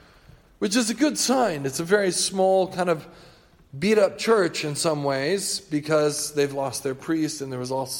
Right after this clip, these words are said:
just lots of hurt. And both times I've been, I've done a mass there, they have had visitors. That's a really a good sign. And the visitor came up to me after the service.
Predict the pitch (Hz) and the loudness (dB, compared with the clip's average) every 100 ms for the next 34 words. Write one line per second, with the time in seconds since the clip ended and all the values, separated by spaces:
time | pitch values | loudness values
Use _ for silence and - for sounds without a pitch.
0 | - - 151 156 170 165 151 135 123 113 | -12 -16 -16 -10 -6 0 0 0 -4 -4
1 | 113 120 - - - - - - - _ | -4 -6 -18 -20 -20 -20 -20 -20 -20 _
2 | _ 180 185 220 247 233 220 202 190 175 | _ 0 6 6 6 2 -2 0 0 -2
3 | 156 196 202 185 190 - - 160 - 196 | 4 4 4 -4 -10 -12 -6 -6 2 2
4 | 185 185 247 277 - 151 147 147 160 156 | 4 -2 -4 -4 -2 -2 -2 0 -2 -2
5 | 160 156 156 - - - _ - - 170 | 0 0 -2 -8 -20 -20 _ -10 -6 -4
6 | 208 330 185 101 - - - - _ _ | 0 -2 -2 -8 -10 -10 -12 -18 _ _
7 | _ _ _ _ _ 208 190 208 339 294 | _ _ _ _ _ -8 -6 0 2 2
8 | 147 127 147 147 247 277 151 - - _ | 0 -2 -6 -4 -4 -6 -10 -16 -20 _
9 | _ _ _ _ _ _ _ _ _ _ | _ _ _ _ _ _ _ _ _ _
10 | _ _ _ _ - 175 190 196 339 311 | _ _ _ _ 0 2 2 4 2 2
11 | 214 160 180 208 254 - 170 165 165 165 | 0 0 0 0 -2 -6 -4 -2 -2 -4
12 | 151 139 226 226 170 135 - - | -8 -4 -4 -4 -6 -6 -8 -10